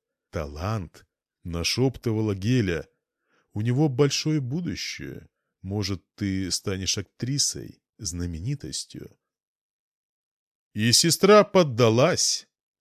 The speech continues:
Стать актрисой, прославиться — вот это была бы жизнь! Марат сделает все, чтобы это случилось,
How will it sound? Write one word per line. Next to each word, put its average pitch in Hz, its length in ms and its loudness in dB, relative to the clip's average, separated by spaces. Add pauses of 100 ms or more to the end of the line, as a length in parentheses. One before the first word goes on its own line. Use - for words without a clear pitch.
(240)
Стать - 760 2 (100)
актрисой, 117 1120 2 (380)
прославиться — 113 1040 4 (460)
вот 127 340 2
это 160 280 2
была 156 320 6
бы 151 180 6
жизнь! 123 560 2 (600)
Марат 110 560 2
сделает 117 540 2
все, 160 340 6
чтобы 107 340 0
это 101 140 -2
случилось, 107 600 0